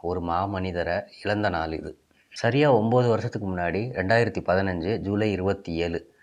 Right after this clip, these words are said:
இதே நாள்ல ஒரு மாமனிதர் நம்ம எல்லாரையும் விட்டு பிரிந்த நாள். அவரோட பிரிவு வந்து இந்தியாவில இருக்கும் மாணவர்களுக்கும் விஞ்ஞானிகளுக்கும் அன்று ஒரு கருப்பு தினம் அப்படின்னே சொல்லலாம்.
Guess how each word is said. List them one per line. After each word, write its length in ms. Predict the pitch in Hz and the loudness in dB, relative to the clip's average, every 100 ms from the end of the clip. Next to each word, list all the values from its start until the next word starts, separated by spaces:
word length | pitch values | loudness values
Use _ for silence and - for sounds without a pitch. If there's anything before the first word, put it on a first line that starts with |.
| _ _ | _ _
இதே 260 | - 90 120 | -6 0 2
நாள்ல 600 | 107 90 80 80 95 131 - | 4 2 0 0 -2 -4 0
ஒரு 200 | 110 101 | 0 4
மாமனிதர் 800 | 95 123 127 101 87 90 113 - _ _ _ | 4 4 2 0 2 0 0 -8 _ _ _
நம்ம 240 | - 95 98 | -4 0 0
எல்லாரையும் 440 | 92 101 107 107 | 2 4 4 2
விட்டு 480 | 90 - 98 131 - | -2 -4 -4 -4 -6
பிரிந்த 340 | 104 101 98 92 | -2 0 0 0
நாள். 300 | 80 71 - _ | 0 -4 -8 _
அவரோட 220 | 131 120 | 2 2
பிரிவு 340 | - 123 147 | 2 4 4
வந்து 320 | 123 95 85 107 139 - - _ | 4 2 0 0 -2 -6 -20 _
இந்தியாவில 560 | 87 113 139 139 123 101 | -2 2 4 4 4 2
இருக்கும் 460 | 90 - 92 120 - _ | 2 -2 -4 -4 -10 _
மாணவர்களுக்கும் 1120 | 80 90 117 117 101 90 78 - 87 104 131 _ | -2 0 2 2 2 0 -2 -6 -6 -6 -8 _
விஞ்ஞானிகளுக்கும் 840 | 95 98 113 113 92 78 - 92 98 | -6 -2 0 0 0 -4 -6 -6 -4
அன்று 320 | 101 110 107 | -2 0 2
ஒரு 140 | 101 | 2
கருப்பு 360 | 98 104 107 120 | 2 0 0 0
தினம் 240 | 107 95 | 0 -2
அப்படின்னே 300 | 90 85 87 | -4 -4 -6
சொல்லலாம். 460 | 95 82 78 82 | -6 -6 -4 -6